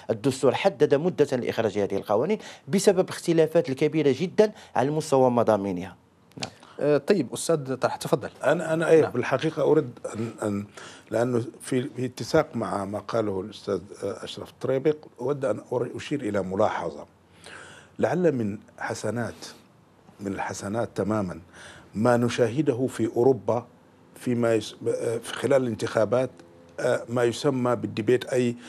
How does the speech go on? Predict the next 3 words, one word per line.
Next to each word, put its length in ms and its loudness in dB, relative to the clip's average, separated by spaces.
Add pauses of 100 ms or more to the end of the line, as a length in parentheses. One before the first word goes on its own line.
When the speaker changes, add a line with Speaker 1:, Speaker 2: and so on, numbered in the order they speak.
(220)
Speaker 3:
المناظرات، 720 4 (1200)
التي، 540 2 (500)
آه، 220 2